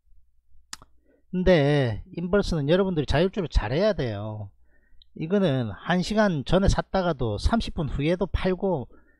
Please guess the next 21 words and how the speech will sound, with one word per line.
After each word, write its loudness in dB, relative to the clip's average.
다시 4
사놓기도 2
하고 0
발 2
빠른 0
매매가 4
안 0
된다면요. 0
조금, -2
아, -6
큰 -6
의미로 2
시장 0
흔들린다 0
싶으면 -4
적당하니 2
여러분들은 -2
단타가 4
안 0
되면 0
적당한, -2